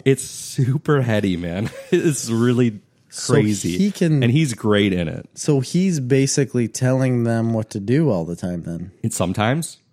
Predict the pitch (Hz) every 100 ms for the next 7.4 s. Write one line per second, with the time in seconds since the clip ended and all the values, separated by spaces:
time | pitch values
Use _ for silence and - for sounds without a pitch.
0 | _ - 107 120 123 - 113 123 - 113
1 | 151 85 85 92 92 98 92 101 98 98
2 | 98 95 113 110 90 90 - _ _ _
3 | - 110 107 113 98 - 104 101 95 -
4 | 143 107 85 87 - _ _ _ - 92
5 | 90 95 117 101 80 80 80 78 104 117
6 | 107 131 110 - 107 131 135 - 127 104
7 | 82 80 90